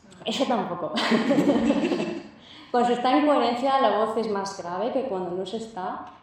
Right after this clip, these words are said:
pero es una voz que está resonando aquí. Es, es una voz que se nota que el nervio vago está ahí, chu, chu, chu, frontal, está vibrando bien. Entonces, desde mi nervio vago frontal bien conectado, con esta voz bien regulada, con este chakra corazón abierto,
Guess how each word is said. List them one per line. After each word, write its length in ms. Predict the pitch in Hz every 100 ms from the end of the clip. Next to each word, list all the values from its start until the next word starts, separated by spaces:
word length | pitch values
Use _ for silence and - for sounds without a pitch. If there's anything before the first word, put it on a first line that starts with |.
| -
pero 140 | 196
es 100 | 202
una 140 | 220 202
voz 260 | 196 202
que 80 | 208
está 320 | 220 202 196 208
resonando 480 | 208 196 180 202
aquí. 460 | 202 202 185 175 170 - _ -
Es, 260 | 196 - - _ _ _ -
es 140 | 196
una 160 | 233 220
voz 340 | 214 233 -
que 460 | 247 233 285 - -
se 260 | - 220 214
nota 460 | 226 240 262 262
que 300 | 226 208 -
el 100 | 214
nervio 300 | 214 214 226
vago 300 | 202 202 226
está 240 | 226 - 196
ahí, 240 | 208 226
chu, 120 | 285
chu, 200 | 339 339
chu, 80 | 339 320 - - - -
frontal, 520 | 202 196 202 208 226
está 260 | - 214
vibrando 480 | 208 214 208 202 190
bien. 480 | 185 190 277 311 - - - -
Entonces, 480 | 196 220 240 226 -
desde 260 | 214 208
mi 420 | 208 247 254 - -
nervio 340 | 226 226 220
vago 320 | 214 214 220 214
frontal 600 | 202 196 196 208 208 208
bien 240 | 226 233
conectado, 680 | 220 196 185 - 208 202 202
con 120 | 190
esta 180 | 196 214
voz 300 | 196 202 202
bien 280 | 214 226 226
regulada, 680 | 220 196 190 190 202 202 202
con 160 | 180
este 320 | 196 - 208 202
chakra 340 | 208 202 196
corazón 440 | 196 185 - 214
abierto, 640 | 208 185 185 - 233 254